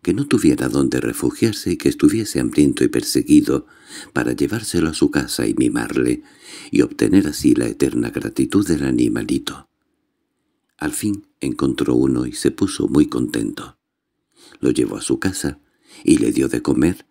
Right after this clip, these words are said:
pero cuando se disponía a acariciarlo el perro se abalanzó sobre él y le desgarró toda la ropa, excepto por delante, dejándolo con una estampa asombrosa y lamentable.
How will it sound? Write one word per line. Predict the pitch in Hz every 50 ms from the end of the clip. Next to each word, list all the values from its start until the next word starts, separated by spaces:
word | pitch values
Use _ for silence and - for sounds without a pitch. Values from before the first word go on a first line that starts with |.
| _ _ _ - - - - - -
pero | 76 76 76 71
cuando | - 85 87 87
se | 90 - 92 90
disponía | 92 - - - 110 113 139 143 127 117
a |
acariciarlo | 107 - - 69 - 62 62 - - 60 55 55 58 62
el | 62 -
perro | - 69 67 64 64 62
se | - - 65
abalanzó | 53 64 60 62 65 - - - - 62 50
sobre | - - - - - 76 92
él | 113 - - - - - - - - - - _
y | - 71
le | 62 64 62
desgarró | - 62 64 60 60 58 58 69 71 -
toda | - 62 57 58 57
la | 57 - -
ropa, | - - 101 107 - 101 95 - - - - - - - _
excepto | - 76 73 - - 65 - - - - -
por | - 67 - -
delante, | 58 62 65 82 92 - - - 65
dejándolo | 60 58 - - 78 73 65 60 64 60 52 53 50 -
con | - 60 50 62
una | - 62 57
estampa | 57 - _ - 64 62 - -
asombrosa | - - - 58 58 57 - 71 71 - - 60
y | 57
lamentable. | - - 55 53 52 58 57 57 - 60 60 57 - 64 57 53 - _